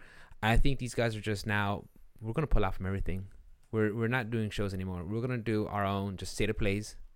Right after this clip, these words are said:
and that's how we're gonna release our information now. Instead of waiting for,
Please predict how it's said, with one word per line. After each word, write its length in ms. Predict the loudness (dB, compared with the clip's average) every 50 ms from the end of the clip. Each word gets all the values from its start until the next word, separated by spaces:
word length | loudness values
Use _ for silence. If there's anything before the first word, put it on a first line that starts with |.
| -20 -20 -12
and 180 | -8 -6 -4
that's 120 | -4 -2 0
how 140 | 0 0 0
we're 80 | 0
gonna 160 | -2 -2 -2
release 280 | -4 -4 -4 -4 -4 -4
our 140 | -2 -2 -2
information 400 | -4 -6 -6 -8 -8 -8 -8 -6
now. 200 | -6 -6 -8 -8 -12 -16 -20 -20 -20 -20 -12 -10
Instead 240 | -8 0 2 2 2
of 80 | 4 4
waiting 320 | 4 4 4 4 2 0
for, 760 | -2 -2 0 2 4 4 4 4 4 2 2 2 0 0 -2